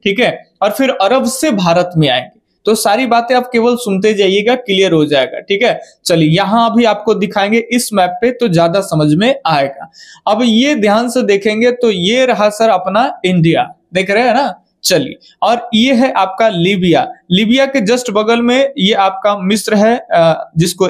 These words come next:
इजिप्ट अंग्रेजी में कहते हैं, अफ्रीका के एकदम उत्तर और पूर्वी कॉर्नर पे। और यही तो देख रहे हैं,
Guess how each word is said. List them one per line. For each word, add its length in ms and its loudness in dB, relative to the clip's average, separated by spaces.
इजिप्ट 440 0
अंग्रेजी 420 0
में 140 -2
कहते 320 0
हैं, 120 2
अफ्रीका 500 -2
के 140 -4
एकदम 240 -4
उत्तर 380 -2
और 120 2
पूर्वी 400 -2
कॉर्नर 320 0
पे। 300 -8
और 160 2
यही 300 0
तो 160 -2
देख 240 0
रहे 140 2
हैं, 240 -2